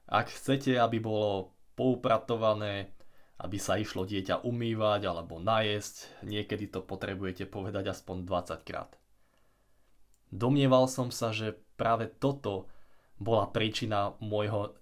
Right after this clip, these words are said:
nie práve pokojného prežívania, pretože takýchto situácií bolo u nás za nedávne obdobie mnoho. Avšak skutočnou príčinou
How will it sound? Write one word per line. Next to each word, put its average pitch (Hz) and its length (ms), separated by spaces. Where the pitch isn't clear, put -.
nie 117 240
práve 107 320
pokojného 107 640
prežívania, 107 720
pretože 107 480
takýchto 101 560
situácií 104 720
bolo 98 320
u 95 80
nás 92 240
za 90 480
nedávne 101 560
obdobie 92 640
mnoho. 87 480
Avšak - 400
skutočnou 151 640
príčinou 131 720